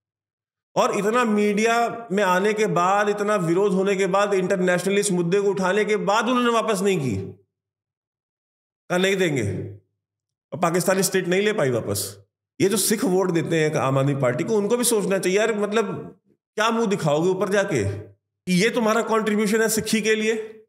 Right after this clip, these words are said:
सिख बेटियों की इज्जत और उनकी आबरू के लिए ये तुम्हारा कॉन्ट्रीब्यूशन है कि तुमने केजरीवाल को वोट दिया था, तुमने कांग्रेस को वोट दिया था,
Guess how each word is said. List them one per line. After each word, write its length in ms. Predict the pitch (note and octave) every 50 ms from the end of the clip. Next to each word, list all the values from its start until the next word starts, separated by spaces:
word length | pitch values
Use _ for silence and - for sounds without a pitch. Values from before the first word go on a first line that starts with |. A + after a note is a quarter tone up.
| _ _ _ _ _ _ _ -
सिख 240 | - - - A3 G3
बेटियों 420 | F3 E3 F#3 F#3 F3+ G3 A3 A3
की 80 | G3+ G#3+
इज्जत 360 | G#3+ G#3 F#3+ D#3+ E3 G#3+ G#3+
और 160 | G#3+ G#3+ G3+
उनकी 220 | G3+ G3+ F#3 G#3 G#3+
आबरू 320 | G3+ F#3+ F3+ F#3+ G#3 A3+
के 140 | F#3+ G#3+ A3
लिए 120 | G#3+ G#3+
ये 140 | F#3+ F3 G3
तुम्हारा 280 | G3+ A#3 A3+ A3+ A#3 A3+
कॉन्ट्रीब्यूशन 640 | G#3+ A3+ A3+ G#3+ A#3 A3+ G#3+ A3+ F#3+ G#3+ A3+ A3
है 120 | A#3 A3+ A3 A3 A3+ - - - _ _ _ _ _ _ _ _ _ -
कि 60 | F3
तुमने 160 | F#3 G3 A3
केजरीवाल 560 | - - F#3+ F3+ E3 F#3 G#3+ A3+ A3 A3+ A3
को 120 | G#3+ A3+ G#3+
वोट 180 | A3 A3 G#3+
दिया 220 | F#3+ G3+ G#3 G#3 F#3+
था, 160 | G3 G3+ A3+ - - - - - - _ _ _ _ _ _ _ _ _ _ _ -
तुमने 180 | F3 G3+ G#3
कांग्रेस 420 | G#3 F#3+ F3 E3+ E3+ F3+ G#3 - -
को 100 | B3+ A#3
वोट 180 | A3+ A3+ A3
दिया 200 | G#3 A3 A3 A3
था, 340 | G3 G#3 G#3+ A#3 G#3 -